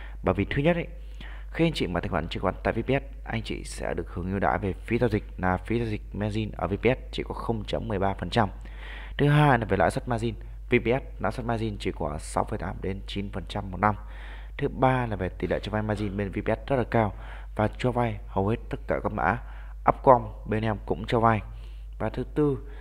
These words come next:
là khi anh chị mở tài khoản V P S giao dịch cho em quản lý thì em sẽ hỗ trợ tư vấn đầu tư cho anh chị, hỗ trợ cho anh chị là mua cổ phiếu nào, bán cổ phiếu nào, hỗ trợ từ A đến Z hết cho.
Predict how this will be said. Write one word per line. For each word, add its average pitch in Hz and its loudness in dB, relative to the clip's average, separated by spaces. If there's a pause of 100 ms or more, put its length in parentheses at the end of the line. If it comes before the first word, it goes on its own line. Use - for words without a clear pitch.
(160)
là 107 -2
khi 139 0
anh 135 0
chị 123 -2
mở 90 0
tài 87 -2
khoản 87 -2
V 95 -2
P 107 -4
S - 0
giao 113 0
dịch 101 -6
cho 104 2
em 101 0
quản 85 -4
lý 92 -2 (320)
thì 110 2
em 107 2
sẽ 117 -2
hỗ 107 2
trợ - 0 (120)
tư 113 2
vấn 101 0
đầu 113 -2
tư 104 -2
cho 101 0
anh 104 0
chị, - 0 (280)
hỗ 110 -2
trợ - 2
cho 107 0
anh 104 2
chị 85 -4
là 90 2 (100)
mua 98 0
cổ - -8
phiếu 98 0
nào, 98 2
bán 95 2
cổ 87 -6
phiếu 101 -4
nào, 98 2 (680)
hỗ 117 2
trợ - 2
từ 110 2
A 101 10
đến 110 0
Z 123 4
hết 135 2
cho. 123 8